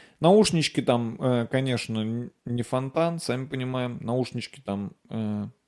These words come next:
наушнички там китайские, значит, такие, <laughs> через которые, если честно, очень хуёво что-то слушать. Но если ты забыл наушники вообще, это явно лучше.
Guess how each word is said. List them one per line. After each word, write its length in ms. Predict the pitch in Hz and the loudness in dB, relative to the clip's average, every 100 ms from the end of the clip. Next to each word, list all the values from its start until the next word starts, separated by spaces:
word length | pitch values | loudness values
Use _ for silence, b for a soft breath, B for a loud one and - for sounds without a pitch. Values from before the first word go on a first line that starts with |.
| _ _ _ _ _ _ | _ _ _ _ _ _
наушнички 520 | - 165 - 135 - 98 | 4 6 6 0 -4 -2
там 200 | 104 113 | 0 -2
китайские, 680 | - 160 160 160 - 143 | 0 6 6 4 0 -2
значит, 400 | 123 131 123 - | 0 -2 -2 -6
такие, 380 | 113 107 120 120 | -6 -2 2 4
<laughs> 1400 | - - - - - 151 - 120 - - - 202 208 - | 6 6 4 0 -2 -2 -2 -6 -8 -18 -18 -14 -12 -12
через 200 | - 120 | -10 -6
которые, 340 | - 131 131 127 | 0 2 6 4
если 120 | 120 | 4
честно, 260 | 123 123 120 | -2 -2 -4
очень 160 | 117 | -4
хуёво 320 | - 127 113 113 | 0 2 2 2
что-то 260 | - 110 | -2 -6
слушать. 420 | - 147 160 - 131 | 0 2 2 -2 0
Но 440 | 143 160 131 - | 8 8 8 4
если 500 | 131 135 143 131 127 | 0 4 4 4 2
ты 180 | 117 131 | 4 4
забыл 440 | 123 120 117 156 165 | 6 6 8 6 6
наушники 520 | 127 123 - 113 113 | 4 2 0 -4 0
вообще, 460 | 110 110 - - 156 | 4 4 2 2 4
это 340 | - 117 117 | 4 2 2
явно 500 | 113 127 127 120 117 | 4 8 8 6 0
лучше. 420 | 107 95 - - | 0 -2 -4 -14